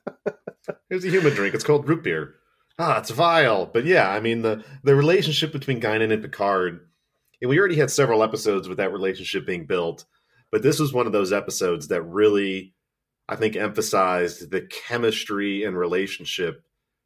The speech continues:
Speaker 2: between the two of them. And it starts to highlight here and get expanded upon every, every episode and every season afterwards, really.
Speaker 1: Mm-hmm. And so,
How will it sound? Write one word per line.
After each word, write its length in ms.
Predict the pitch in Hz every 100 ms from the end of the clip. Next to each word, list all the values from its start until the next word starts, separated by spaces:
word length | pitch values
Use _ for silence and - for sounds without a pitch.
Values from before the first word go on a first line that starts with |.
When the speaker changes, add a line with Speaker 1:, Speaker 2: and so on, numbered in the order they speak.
| -
Speaker 2:
between 280 | 113 147 156
the 60 |
two 200 | - 90
of 80 | 76
them. 240 | 69 71 - -
And 220 | 101 92
it 100 | 92
starts 280 | - 104 101
to 80 | 95
highlight 460 | 104 110 107 98
here 400 | - 98 87 87 - _ _ _ -
and 120 | 95
get 100 | 92
expanded 520 | 90 - 110 107 92
upon 400 | 78 87 85 85
every, 600 | 90 92 90 87 87 80 _ _ _ _ _
every 280 | 110 120 131
episode 320 | 147 143 139
and 100 | 131
every 160 | 120 131
season 320 | 127 135 117
afterwards, 540 | 110 135 - 76 78 82
really. 240 | 78 78 - _ _ _ _ _ _ -
Speaker 1:
Mm-hmm. 280 | 123 123 123 127 _ _ - - - - _
And 180 | 160 135
so, 500 | - 156 143 135 123